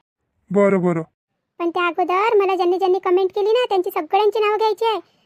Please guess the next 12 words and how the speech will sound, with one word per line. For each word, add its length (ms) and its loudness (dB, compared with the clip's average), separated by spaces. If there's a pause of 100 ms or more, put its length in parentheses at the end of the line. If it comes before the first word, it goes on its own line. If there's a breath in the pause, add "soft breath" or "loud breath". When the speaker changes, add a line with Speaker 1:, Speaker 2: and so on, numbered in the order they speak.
(180)
Speaker 2:
तुम्ही 180 0
असं 140 -4
करा, 280 0
तुम्ही 220 0
इकडे 180 0
बसून 260 0
जा, 140 0
मी 280 -10
त्यांची 260 -4
सगळ्यांची 400 -2
नावं 220 0
घेते. 260 -2